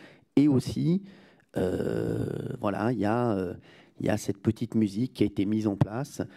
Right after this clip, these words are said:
où, euh, on est les, les, les, les, les, les voyous, euh, les loupards de, euh, de, de la télévision, alors que, euh, je vous le dis, euh, et je, j'ai vu Vincent Bolloré hier, comme vous, vous l'a dit,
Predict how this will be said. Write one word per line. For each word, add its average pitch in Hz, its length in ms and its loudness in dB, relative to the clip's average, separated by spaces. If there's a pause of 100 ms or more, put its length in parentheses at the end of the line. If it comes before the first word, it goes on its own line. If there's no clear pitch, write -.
(220)
où, 131 340 4
euh, 98 280 0 (380)
on 101 180 2
est 120 140 4
les, 117 120 2
les, 98 160 0
les, 95 140 -2
les, 87 120 0
les, - 460 -4
les - 100 -8
voyous, 120 640 2
euh, - 100 -6
les - 140 -2
loupards 123 560 0
de, 104 100 -6
euh, - 300 -2 (480)
de, 95 160 0
de 92 140 0
la 95 140 0
télévision, 113 640 2
alors 110 280 0
que, - 100 4
euh, - 580 -2
je - 100 2
vous 101 80 4
le 104 60 0
dis, 120 340 2
euh, - 140 -4 (200)
et - 220 -4
je, - 140 -2 (640)
j'ai - 160 0
vu 107 100 2
Vincent 101 300 2
Bolloré 101 340 2
hier, 139 320 4
comme 98 160 0
vous, 101 160 2
vous 101 60 0
l'a 98 120 2
dit, 135 240 2